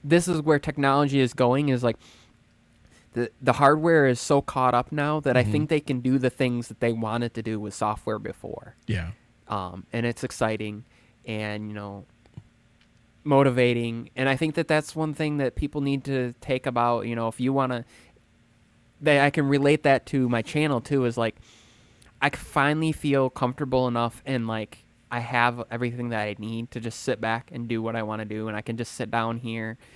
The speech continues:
Speaker 1: and I can sit down and record, and it's not so stressful of, like,
Speaker 2: Mm-hmm.
Speaker 1: having to set up a whole new thing every time. R-, you know, you have, you have your space station there.
Speaker 2: Yes.
Speaker 1: And, you know,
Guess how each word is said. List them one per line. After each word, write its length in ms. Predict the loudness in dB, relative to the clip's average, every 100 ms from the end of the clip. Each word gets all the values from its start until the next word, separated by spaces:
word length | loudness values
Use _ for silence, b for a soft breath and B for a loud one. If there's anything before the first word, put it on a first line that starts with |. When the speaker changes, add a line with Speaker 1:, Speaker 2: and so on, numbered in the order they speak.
| b b b
Speaker 1:
and 140 | 2 4
I 100 | 4
can 400 | 0 -2 -4 -8 _ _ _ _ -10
sit 200 | -2 4
down 240 | 4 4
and 100 | 2
record, 520 | -2 -2 2 2 2
and 100 | 0
it's 140 | -2 0
not 180 | 0 0
so 140 | -4
stressful 640 | -4 0 2 0 -2 -2 -2
of, 100 | 0
like, 180 | 2 2
Speaker 2:
Mm-hmm. 220 | 2 -2 -6 -4
Speaker 1:
having 280 | 4 6 6
to 80 |
set 260 | 4 2 2
up 120 | 4
a 80 | 2
whole 380 | 2 2 2 4
new 220 | 4 2
thing 320 | 2 0 2
every 200 | 0 -2
time. 500 | -4 -6 -6 -6 -10 -18 b b b -20 _ _ -14
R-, 120 | -14 _ _ _ _ -2
you 80 | 4
know, 120 | 6
you 200 | 6 6
have, 260 | 6 4 2 -6
you 200 | 2 2
have 260 | 4 2 2
your 140 | 0
space 300 | 0 0 0
station 440 | 0 -2 -2 -6 -8
there. 340 | -8 -8 -8 b b
Speaker 2:
Yes. 280 | 8 8 6
Speaker 1:
And, 360 | 4 4 2
you 60 | 2
know, 220 | 2